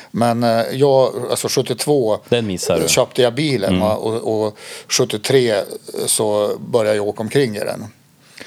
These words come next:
Speaker 1: Eh, sjuttiofyra. Men däremot så var ju Spinning Wheels från Sundsvall uppe och slogs här.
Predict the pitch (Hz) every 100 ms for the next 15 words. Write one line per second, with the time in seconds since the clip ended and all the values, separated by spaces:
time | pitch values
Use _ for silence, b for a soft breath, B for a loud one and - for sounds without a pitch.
0 | B B B - - 110 107 107 98 120
1 | - 107 104 110 110 110 120 147 185 151
2 | 131 123 127 123 117 113 - - - -
3 | - 127 127 120 165 165 - 120 - 117
4 | 107 175 131 104 98 120 104 104